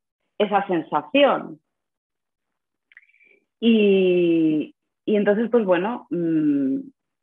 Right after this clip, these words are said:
me inyectaron la oxitocina, eh, me dieron dos pinchazos de morfina, uno al principio y otro un poquito más adelante.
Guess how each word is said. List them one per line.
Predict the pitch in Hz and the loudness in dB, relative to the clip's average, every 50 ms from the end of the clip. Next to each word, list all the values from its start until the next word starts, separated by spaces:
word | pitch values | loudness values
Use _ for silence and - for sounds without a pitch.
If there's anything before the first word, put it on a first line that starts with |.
| _ _ - | _ _ -4
me | 170 156 | -2 0
inyectaron | 151 139 147 139 - 151 139 147 151 151 | 0 0 -2 -2 -2 0 0 0 2 0
la | 156 156 | 0 -2
oxitocina, | 151 - - 175 - - 190 190 185 - 269 277 269 262 269 269 294 330 330 - _ _ _ _ _ _ _ _ _ _ _ _ _ _ _ - | -2 -4 -4 -2 2 2 0 2 2 2 2 2 2 2 0 0 -2 -4 -6 -10 _ _ _ _ _ _ _ _ _ _ _ _ _ _ _ 0
eh, | 180 185 180 175 170 165 165 165 165 160 160 156 156 156 156 156 151 151 147 - - _ _ | 2 4 4 4 2 -2 -4 -6 -6 -6 -6 -8 -8 -8 -8 -8 -8 -8 -8 -8 -10 _ _
me | - 180 180 185 | -2 0 0 2
dieron | 190 214 208 190 180 170 165 160 147 - _ _ _ _ _ _ _ | 4 4 4 4 2 2 0 -4 -6 -10 _ _ _ _ _ _ _
dos | 185 185 175 202 202 196 196 196 | -8 -4 0 2 2 2 0 0
pinchazos | 196 208 202 196 214 202 190 214 196 | -4 -6 -6 -6 -6 -6 -6 -4 -4
de | 185 180 | -4 -4
morfina, | 170 170 180 175 - 233 220 196 190 185 - | -4 -6 -8 -6 -4 -4 -2 -2 -2 -4 -2
uno | 160 190 196 190 185 175 175 175 170 170 170 170 | -4 -4 -2 -2 -2 -2 -2 -2 -2 -2 -2 -4
al | 170 175 | -4 -6
principio | 165 160 175 170 - 233 220 - 180 | -4 -6 -8 -6 -6 -6 -6 -4 -4
y | 170 | -4
otro | 165 160 165 170 | -4 -4 -4 -8
un | 170 160 | -8 -8
poquito | 165 160 165 170 170 | -8 -10 -10 -8 -8
más | 160 160 - - | -8 -8 -6 -6
adelante. | 160 156 175 214 240 277 285 277 - 294 294 302 294 | -4 -2 0 2 2 0 0 0 -2 -2 -2 -2 -4